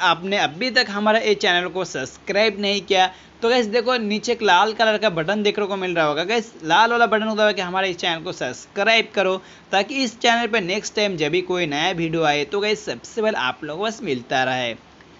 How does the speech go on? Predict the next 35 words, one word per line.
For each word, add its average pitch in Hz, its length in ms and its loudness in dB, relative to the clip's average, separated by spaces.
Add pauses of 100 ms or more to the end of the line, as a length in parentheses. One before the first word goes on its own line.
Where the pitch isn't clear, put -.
(220)
तो 214 60 0
guys, 269 160 4
simple 233 360 0
मैं 240 120 0
just 202 300 0
ऐसे 160 420 0
Facebook 165 460 -2
को 180 140 2
open 175 340 0
कर 156 80 2
लेता 135 280 -2
हूँ। 120 240 -4 (460)
तो 240 80 4
guys 269 160 4
देखिए, 247 240 0
मैंने 233 220 -2
simple 208 360 -2
ऐसे 190 280 2
Facebook 175 460 0
को 160 140 2
open 175 360 0
कर 196 100 2
लिया 208 200 4
हो। 202 200 4 (120)
तो 233 60 2
guys, 254 320 2
आपको 185 320 2
profile 202 520 0
lock 170 280 2
करने 175 220 -2
के 180 100 -2
लिए 226 120 4
क्या 180 200 0
करना 143 320 0
होगा? 127 360 -2